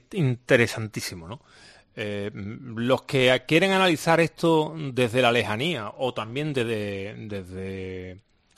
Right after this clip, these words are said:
la intencionalidad, hacia un lado o hacia otro, eh, pues creo que no son, no son justos en el análisis, ¿no? En las primeras preguntas que le hacíamos al, a Sampaoli,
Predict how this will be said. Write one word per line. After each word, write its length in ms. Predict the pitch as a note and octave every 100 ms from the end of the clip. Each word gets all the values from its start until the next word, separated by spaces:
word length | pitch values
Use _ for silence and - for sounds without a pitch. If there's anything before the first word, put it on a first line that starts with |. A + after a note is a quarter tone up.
| - -
la 240 | G#2+ G2+
intencionalidad, 920 | A2 G#2 A2+ G#2+ A#2 G2 G2+ C3 E3 A3+ A3+ _ -
hacia 280 | - B2 A#2
un 120 | B2
lado 280 | D3 C3 B2+
o 140 | B2
hacia 280 | A#2 B2 C3
otro, 260 | C3 D#3+ - _ _ _ _ _ -
eh, 160 | A#2 G#2
pues 180 | - G#2+ -
creo 220 | C3 D3+
que 80 | F3
no 120 | F3
son, 600 | - D#3+ D3 C#3+ C3+ C3+
no 100 | B2
son 180 | - D#3
justos 400 | C3+ D#3+ E3 E3
en 80 | D#3+
el 120 | B2+
análisis, 420 | A2 D#3 C#3 -
¿no? 160 | G#2+ D#3 _
En 220 | E3+ B2+ A2+
las 120 | A2+
primeras 400 | - A#2 D#3 F3
preguntas 420 | F3+ F3+ F3 E3
que 140 | - E3
le 60 |
hacíamos 520 | C#3+ - D#3+ D#3 C3
al, 420 | B2+ C#3 C3 B2 C3
a 280 | C#3+ A#2+ G#2+
Sampaoli, 600 | - A#2+ - A#2+ C#3+